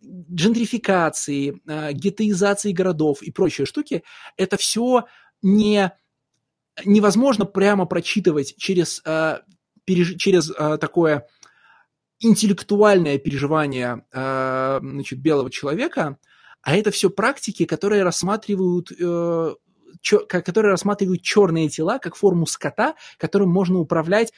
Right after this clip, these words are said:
ну, фермерскими методами, да? И это очень глубо-, типа,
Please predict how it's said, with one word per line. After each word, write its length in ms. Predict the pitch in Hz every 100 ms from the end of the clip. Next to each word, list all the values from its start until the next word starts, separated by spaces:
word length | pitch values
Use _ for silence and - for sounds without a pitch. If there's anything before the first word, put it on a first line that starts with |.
| - _ 214
ну, 300 | 208 147 - _ _ _ _
фермерскими 600 | - 233 190 165 - 165
методами, 460 | 165 147 110 - 101
да? 300 | - 233 320 _ _ _ _
И 120 | 170
это 180 | 202 202
очень 360 | 202 226 208 170
глубо-, 280 | 180 185 -
типа, 240 | 190 190